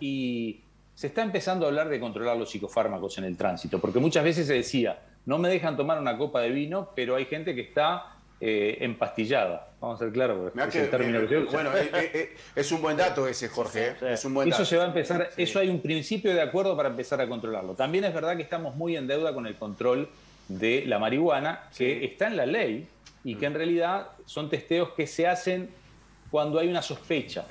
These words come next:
Speaker 1: de consumo de marihuana. Es decir, para el policía, presume que vos estás en un estado que amerita que te haga y a veces se habilitan. Me han contado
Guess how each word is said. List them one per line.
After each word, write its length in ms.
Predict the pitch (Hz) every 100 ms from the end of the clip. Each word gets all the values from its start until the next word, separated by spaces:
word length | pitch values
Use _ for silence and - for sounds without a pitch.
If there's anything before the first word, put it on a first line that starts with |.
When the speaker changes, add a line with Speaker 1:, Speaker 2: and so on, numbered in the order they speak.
| -
Speaker 1:
de 140 | 107 101
consumo 440 | 107 104 135 123
de 40 | 110
marihuana. 400 | 110 110 107 95
Es 60 | 104
decir, 160 | 120
para 180 | 139 135
el 60 | 127
policía, 600 | 147 143 - 151 156 156 - - - -
presume 480 | 104 - 143 139 110
que 60 |
vos 200 | 104 117 101
estás 280 | - -
en 80 | 104
un 80 | 110
estado 540 | - 120 113 104 90 - - - -
que 80 | 101
amerita 400 | 95 107 107 104
que 100 | 110
te 100 | 120
haga 140 | 151 147
y 280 | 120 143 131
a 120 | 107
veces 320 | 135 139 131
se 60 | 117
habilitan. 420 | 107 98 101 135
Me 80 | 143
han 100 | 165
contado 500 | 147 135 160 156